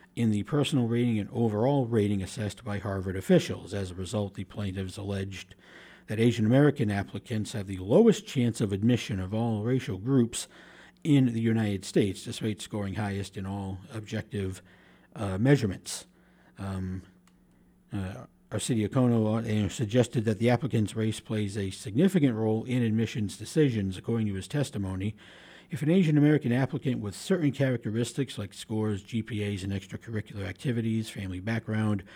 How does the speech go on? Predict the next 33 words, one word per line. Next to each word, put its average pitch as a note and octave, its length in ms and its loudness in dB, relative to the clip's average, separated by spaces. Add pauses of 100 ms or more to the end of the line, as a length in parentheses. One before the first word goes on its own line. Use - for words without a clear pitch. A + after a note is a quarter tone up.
(460)
would C4 160 6
result F#3 320 6
in C#3+ 80 6
a B2+ 80 4
twenty-five E3 600 2
percent C3+ 360 0
statistical D#3+ 760 0
likelihood A#2+ 500 0
of G2+ 100 -2
admission, G2 580 0
the G2 80 -4
same E3 280 2
applicant, A#2 560 -4
if G#2 300 -8
white, A#2+ 340 4 (560)
will C3+ 100 0
have B2 120 4
a A2 80 2
thirty-six G#3+ 720 4
percent A#2 420 -2
likelihood G#2 460 -2
of, F#2+ 340 -6
of G#2+ 220 -2
admission, G2+ 680 -2 (440)
and G#2+ 160 -2
Hispanic A#2+ 540 0
and G2 120 -4
black A#2+ 320 -4
applicants A2+ 580 -4
with - 100 -18
the A2+ 80 -8
same A#2+ 340 -2
characteristics G#2 960 -6